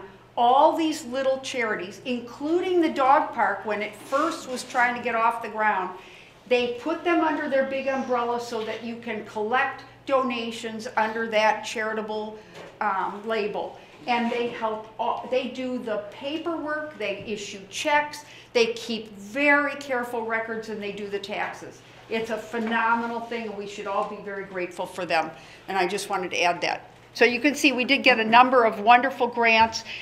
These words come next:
and a lot. We had people that sponsored an entire poll. Um, we were very lucky.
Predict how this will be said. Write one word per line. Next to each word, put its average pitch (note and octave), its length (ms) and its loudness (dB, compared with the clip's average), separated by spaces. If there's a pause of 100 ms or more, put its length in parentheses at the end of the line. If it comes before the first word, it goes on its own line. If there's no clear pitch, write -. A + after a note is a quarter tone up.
(140)
and G#3+ 160 8
a G#3 100 10
lot. A#3 540 10
We A#3 100 -2
had B3+ 240 4
people D4+ 360 2
that A3 280 2
sponsored B3 640 2
an F#3+ 140 0
entire G3 480 2
poll. C#4 680 6 (420)
Um, G3 400 6 (480)
we B3 120 2
were A3+ 140 4
very A#3+ 320 8
lucky. F3+ 400 4